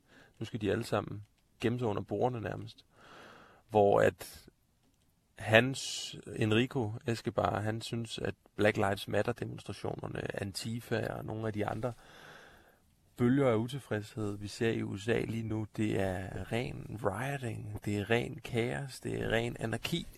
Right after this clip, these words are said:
Der er hans datter jo faktisk så s-,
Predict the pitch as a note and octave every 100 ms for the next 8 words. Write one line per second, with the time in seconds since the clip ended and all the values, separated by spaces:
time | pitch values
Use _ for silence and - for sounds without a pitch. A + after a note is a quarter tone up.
0 | - A#2+ B2 C3+ A2+ G2 - A2 G#2 -
1 | A2 C#3 A2+ G#2 G2+ G#2+ - - - -
2 | - - A#2 A2 - -